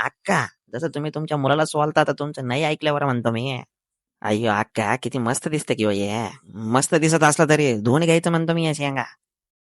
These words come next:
अय्या, नंतर कुकरमध्ये या शेंगा दीड ग्लास पाणी सोडायचं आणि त्यानंतर झाकण लावून दोन शिट्ट्या घ्यायच्या की हो.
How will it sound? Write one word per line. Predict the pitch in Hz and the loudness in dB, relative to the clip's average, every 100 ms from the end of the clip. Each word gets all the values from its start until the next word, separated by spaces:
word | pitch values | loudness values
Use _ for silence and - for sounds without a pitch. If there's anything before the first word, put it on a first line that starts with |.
| _ _ _ - | _ _ _ 0
अय्या, | 117 117 113 139 120 | 2 4 6 6 6
नंतर | 120 143 151 135 | 4 2 2 2
कुकरमध्ये | 135 - 156 151 143 139 | 2 2 2 2 2 2
या | 127 | 0
शेंगा | - 120 135 123 127 | 0 0 0 0 0
दीड | 127 127 147 139 | 0 2 2 2
ग्लास | 135 143 135 | 0 0 0
पाणी | 131 143 165 | 2 2 2
सोडायचं | 143 120 120 110 120 131 123 | 2 2 2 0 -2 -4 -4
आणि | 127 120 | -6 -6
त्यानंतर | 131 147 151 151 147 | -8 -8 -8 -6 -6
झाकण | 113 143 170 170 | -2 -2 -2 -4
लावून | 170 170 165 | -2 -4 -2
दोन | 156 175 | 0 0
शिट्ट्या | 175 185 185 | -2 -2 0
घ्यायच्या | 170 170 175 | 0 0 -2
की | 143 | 2
हो. | 139 | 2